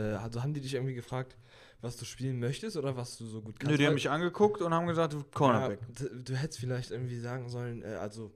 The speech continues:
Speaker 1: meine Fähigkeiten sind, ich bin schnell. Äh, das reicht dann auch so. Also bei mich haben die auch nicht gefragt, aber ich bin jetzt auch nicht schneller als, äh,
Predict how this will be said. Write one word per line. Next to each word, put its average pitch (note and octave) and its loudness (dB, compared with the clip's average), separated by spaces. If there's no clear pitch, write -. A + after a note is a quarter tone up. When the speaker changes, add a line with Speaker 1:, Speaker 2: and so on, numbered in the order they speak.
Speaker 1:
meine G2+ -10
Fähigkeiten A#2 -10
sind, A#2 -8
ich G#2 -14
bin F#2 -16
schnell. D3+ -6
Äh, A2+ -6
das A2+ -6
reicht C3+ 2
dann A2+ -2
auch G2+ -2
so. F#2+ -8
Also G#2+ -8
bei A2+ 0
mich A#2 -4
haben D3+ 0
die C3 4
auch B2 4
nicht E3 -2
gefragt, B2+ -6
aber A#2 -2
ich - -10
bin D#3 -4
jetzt D3 -2
auch A#2 -6
nicht A2+ -10
schneller C3 -2
als, A2 -4
äh, G2+ -4